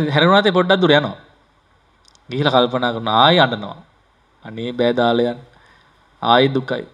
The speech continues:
කොහොම දාලා යන්න? මොන හිතකින් <laughs> යන්නද? ආයෙ එනවා. හැරුණ තැපෑලෙන් ආයෙ එනවා. කොළඹ ගියා නම් කොළඹ ඉඳන් ආයි ටිකට් ගන්නවා කතරගමට. ආයි එනවා. එහෙම යන්න බෑ. ලේසි නෑ.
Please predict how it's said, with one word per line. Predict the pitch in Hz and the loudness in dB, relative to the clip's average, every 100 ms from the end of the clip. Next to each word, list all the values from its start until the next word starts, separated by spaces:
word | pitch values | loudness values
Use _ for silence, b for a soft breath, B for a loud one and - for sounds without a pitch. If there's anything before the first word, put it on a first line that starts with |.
| _ | _
කොහොම | _ 123 131 | _ -14 -8
දාලා | 131 123 123 123 | -2 -2 0 -2
යන්න? | 123 | -4
මොන | 127 131 | -4 0
හිතකින් | 143 139 156 247 - B B B B B | 0 2 0 -2 -6 B B B B B
<laughs> | B _ _ _ _ - | B _ _ _ _ -6
යන්නද? | 120 113 113 - - - _ _ - | -6 -6 -10 -12 -18 -20 _ _ -2
ආයෙ | 135 165 226 | 2 2 2
එනවා. | 220 117 - _ - | -2 -4 -14 _ -10
හැරුණ | 127 135 135 | -6 -2 0
තැපෑලෙන් | 139 139 147 202 170 | 2 2 2 2 0
ආයෙ | 202 302 - _ _ _ _ _ _ _ _ _ _ _ | 0 -4 -16 _ _ _ _ _ _ _ _ _ _ _
එනවා. | 131 104 - - | -8 -8 -14 -2
කොළඹ | 131 147 147 | 0 2 2
ගියා | 147 175 | 2 0
නම් | 220 | 0
කොළඹ | 180 175 | 0 -2
ඉඳන් | 190 226 | 0 2
ආයි | 190 | 2
ටිකට් | 196 165 139 | 2 0 0
ගන්නවා | 123 120 113 | -2 0 -2
කතරගමට. | 110 101 101 - - | -2 -6 -10 -14 -2
ආයි | 170 160 95 | 0 0 -4
එනවා. | - - _ _ _ _ _ b b b b _ _ _ _ _ - | -12 -18 _ _ _ _ _ b b b b _ _ _ _ _ -6
එහෙම | 151 220 | -2 2
යන්න | 226 226 202 | 2 0 -2
බෑ. | 180 | 0
ලේසි | 139 175 208 | 4 2 2
නෑ. | 254 226 | -6 -8